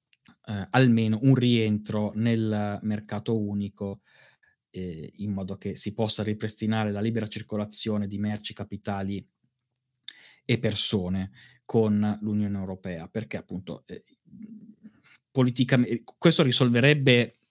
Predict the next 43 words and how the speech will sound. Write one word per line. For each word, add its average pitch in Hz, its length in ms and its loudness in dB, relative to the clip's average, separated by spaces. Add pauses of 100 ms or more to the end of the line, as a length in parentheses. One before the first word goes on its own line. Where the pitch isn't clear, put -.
probabilmente 120 920 2
un, 101 140 -4 (100)
una 117 200 2
serie 131 240 4
di 113 80 0
problemi 120 680 2 (500)
con 117 200 2
una 127 200 4
mossa 123 320 0
sola, 110 540 2
una, 98 180 -12 (760)
un'enorme 113 500 0
mossa 117 360 0
ovviamente, 113 420 -2
quella 107 180 -6
di 107 100 -6
rientrare 110 340 -6
nel 110 80 -4
mercato 110 340 -8
unico 120 280 -2
dopo 107 220 -8
essere 117 260 -4
uscito 113 260 -8
dall'Unione 117 280 -2
Europea, 113 340 -2
perché 104 220 -8
significa 107 540 -8 (640)
rientrare 117 680 0
in 110 220 -4
un 110 100 -2
merc-, 110 260 -6
avere 120 340 -2
di 110 100 -6
nuovo 131 180 0
accesso 117 380 -6
a - 20 -4
un 113 60 -2
mercato 120 420 -4
senza 117 300 -6
poterne 113 420 -6
determinare 110 600 -4
le 107 120 -2
regole, 117 520 -2